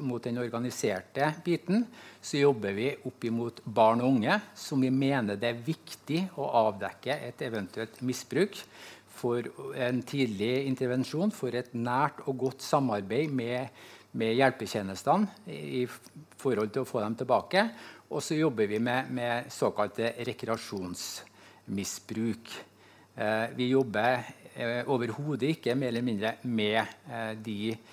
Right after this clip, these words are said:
tunge rusmisbrukerne. Der er det for lengst innsett, eh, i, fra politiets side at, eh, å straffe dem har ingen effekt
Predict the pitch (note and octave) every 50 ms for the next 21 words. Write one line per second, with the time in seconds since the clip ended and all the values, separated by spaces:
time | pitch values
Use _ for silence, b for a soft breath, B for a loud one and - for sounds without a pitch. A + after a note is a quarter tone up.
0 | B B B B _ - - D3+ D3 C#3+ C#3 B2+ A2 G2+ G#2 A#2+ C3+ - - B2+
1 | B2+ A2+ G2 - - - G#2 F#2+ - - G#2+ G#2 G2 - A2+ A2+ C#3 E3 E3+ C#3+
2 | C#3 C3+ - A2 A2 A#2+ B2 A#2+ A2+ G#2 G2+ - - A#2 A2+ A2+ A#2+ C3+ D#3 E3+
3 | D#3 - - - - C3 A#2 A2 G2 - - - C#3 C#3 - - - - - D3
4 | C3 C3+ C3+ C3 C3+ C3 B2 A#2+ A#2+ A#2+ A#2+ A#2 - - C3 A#2 A#2 - - C3+
5 | B2 A#2 - - B2+ G#2+ G#2+ A#2+ D3 C#3+ - - - - - - F#3 E3+ C#3 A#2+
6 | C#3 E3 F3+ B B B B B B B B _ - A#2+ G#2 - - - - -
7 | - b b b b b b - B2+ A2+ A2 A2 A#2+ - - - - - - -
8 | C#3 C#3 - - - - A2 G#2+ A#2 A#2 C3 C#3+ D3 B2+ - B2+ A#2 A#2 A#2+ -
9 | C3 B2 A#2+ G#2+ F#2+ F#2+ B2 G#2 A2 - - - B2+ - - - - - -